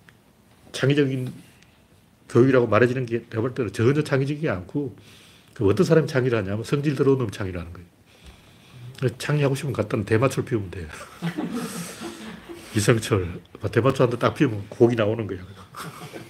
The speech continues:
평소에는 "아, 곡이 안 나와. 아, 곡이 안 나와." 그러다가 대마초 한 대 팍 피우고 갑자기 막 악상이 떠오르고. 그러니까 대마초가 피우면 이게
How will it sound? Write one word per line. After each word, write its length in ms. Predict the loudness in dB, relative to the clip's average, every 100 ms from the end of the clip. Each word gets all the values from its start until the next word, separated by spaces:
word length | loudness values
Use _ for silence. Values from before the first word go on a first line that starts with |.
| -14 -12 -12 -12 -10 -6 -2 -2 -4 -6 -8 -12 -16 -14 -14 -14 -14 -16 -16 -20 -20 -20 -20 -14 0
평소에는 420 | 2 6 6 4
"아, 260 | 4 2 4
곡이 240 | 6 8
안 100 | 8
나와. 220 | 4 2
아, 260 | -2 -4 -2
곡이 200 | 2 4
안 100 | 4
나와." 140 | 4 2
그러다가 260 | 2 0
대마초 340 | 0 0 0 -2
한 60 |
대 80 | -4
팍 180 | -8 -6
피우고 220 | 0 0
갑자기 500 | -2 -6 -2 0 0
막 160 | -4 -6 -8 0
악상이 340 | 0 4 2 2
떠오르고. 480 | 0 2 2 -2 -4 -12 -16 -16 -16 -16 _ -20 -18 -16 -14 -16 -18 -18 -2
그러니까 220 | 0 0 4
대마초가 600 | 6 6 6 6 6 4 -12 _ _
피우면 460 | 2 2 2 -4 -4
이게 300 | -2 -2